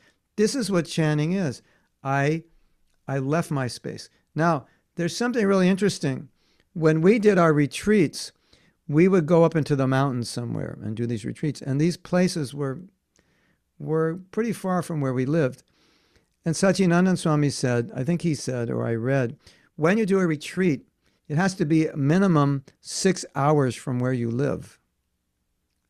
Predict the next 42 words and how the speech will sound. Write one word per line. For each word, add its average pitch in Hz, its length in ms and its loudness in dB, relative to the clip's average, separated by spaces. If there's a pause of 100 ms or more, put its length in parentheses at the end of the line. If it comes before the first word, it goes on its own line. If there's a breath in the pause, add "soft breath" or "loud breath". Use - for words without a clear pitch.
(140)
To, 147 160 -8
to, - 300 -10
to, 143 320 -2
to - 160 -8
do, 131 120 -6
you 135 160 -4
know, 131 60 -2
this 127 180 -4
is 131 240 -6
like 131 140 0
a 123 80 0
tradition. 127 580 -2
If 127 140 -6
we're 135 140 2
all 147 100 4
gonna 143 180 -2
go 143 120 -4
on 143 100 -4
a 135 80 -4
retreat, 160 540 -4 (420 soft breath)
it - 100 -10
should 160 220 -6
at 165 140 -8
least 175 320 0
be 151 100 0
six - 360 -4
hours. 143 440 0 (320 soft breath)
Because 165 240 -2
when 185 160 0
you 247 100 -2
get 214 200 2
six - 440 -4
hours 180 360 0
away 156 240 0
from 180 180 -4
where 160 100 0
you 151 140 0
live, 156 300 -2
you 147 140 -4
kind 156 440 -2
of 156 260 -6 (760)
disassociate 160 1000 -2